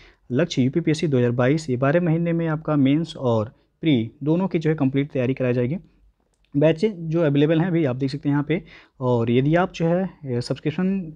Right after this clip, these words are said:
फीस जो है चार्जेज यहाँ मंथ वाइज लेना चाहते हैं या फिर, अ, छः महीने एक साल का जो भी, तो आप हमारा यदि रेफरल कोड ये यूज़ करेंगे एग्जाम लर्नर, तो आपको उसमें टेन परसेंट का एडिशनल यानी कि एक्स्ट्रा डिस्काउंट आपको मिल जाएगा। तो आप लोग यूज़ जरूर कीजिएगा। और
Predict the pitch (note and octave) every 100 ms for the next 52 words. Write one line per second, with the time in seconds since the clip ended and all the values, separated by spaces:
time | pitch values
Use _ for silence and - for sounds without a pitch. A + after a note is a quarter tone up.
0 | - D3+ D#3 D#3 E3+ D#3+ B2 B2+ D#3 D3
1 | D3 B2+ D3+ D#3 C#3 C#3 C#3+ C#3 C3+ C#3
2 | C3+ C3+ B2+ A#2 D#3 D#3+ - - - A#2
3 | A#2 - D3 C#3+ C#3 C#3+ C#3+ C3+ C#3 C#3
4 | C3+ C#3 C#3+ A#3 - C#3 C3 - C#3 C#3+
5 | C#3 C3+ C3+ C#3 F3+ F#3 F3+ E3+ D#3 D#3
6 | D#3+ C#3 D#3+ C4 _ _ - C3+ C3+ C3
7 | C#3 D#3 F3+ C#3 C3 D3 D3+ D#3 C#3+ D3
8 | E3 F3+ D#3+ D#3 D#3+ D#3 D3+ E3+ C#3 C3+
9 | C#3+ E3 A#2+ - _ _ - C3+ D3+ E3+
10 | D#3+ - D3+ C3+ C#3 B2+ B2 - F3+ C3+
11 | B2 A#2 G#2 G#2+ G#2+ _ _ _ _ -
12 | _ - B2 B2+ C#3 F3+ F#3+ F#3+ E3+ F3
13 | F#3 F#3 F3+ G3 D3 B2 B2